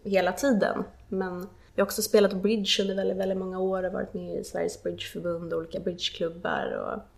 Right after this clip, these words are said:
så att, eh, det har kommit och gått. Jag har haft en teaterförening, eh,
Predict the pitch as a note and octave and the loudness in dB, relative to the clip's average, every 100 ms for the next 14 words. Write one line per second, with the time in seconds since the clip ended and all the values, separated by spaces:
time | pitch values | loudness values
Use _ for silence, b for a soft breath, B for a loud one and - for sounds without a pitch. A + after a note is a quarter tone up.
0 | - - F#3 F3+ - - A#3 - - - | -16 -8 -4 -6 -8 -4 -2 0 0 -2
1 | - - G#3 - - A3 - B3 B3 G3+ | -6 -8 -12 -12 -4 -4 0 0 2 4
2 | G3+ A3+ - - - A3+ A3+ G#3+ G#3 A3+ | 2 2 -8 -10 0 0 2 2 4 4
3 | A3+ A#3 G#3+ - G#3+ G#3+ G#3+ G#3 G#3+ G#3+ | 4 2 -2 4 8 8 6 4 4 4
4 | G#3+ G#3+ G3+ G#3+ G3+ G3+ | 4 2 0 0 0 0